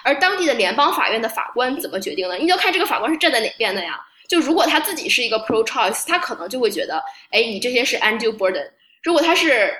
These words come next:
pro-life，那可能就不这么想。就所以说并不是对支持堕胎权的人，对，并不是一个大胜，就是你只是说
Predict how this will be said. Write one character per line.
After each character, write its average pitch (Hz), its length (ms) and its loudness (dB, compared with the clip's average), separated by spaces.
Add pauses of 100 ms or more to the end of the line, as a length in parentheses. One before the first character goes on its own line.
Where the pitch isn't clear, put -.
pro-life， 269 540 2
那 349 100 -2
可 349 120 0
能 - 100 -4
就 220 80 0
不 196 140 -14
这 196 80 -6
么 160 100 -10
想。 - 160 -6 (340)
就 370 120 0
所 381 120 2
以 339 40 4
说 349 140 2
并 349 280 0
不 180 140 -6
是 214 260 -2
对 202 380 2 (240)
支 320 120 2
持 233 140 0
堕 226 100 0
胎 247 140 0
权 175 160 -8
的 165 100 -8
人， 151 220 -10
对， 254 100 -6
并 294 280 -2
不 180 100 -10
是 233 140 -6
一 175 60 -6
个 156 100 -4
大 - 280 0
胜， - 240 -4 (120)
就 294 100 -4
是 302 80 2
你 285 140 0
只 - 120 -4
是 202 160 -4
说 254 280 0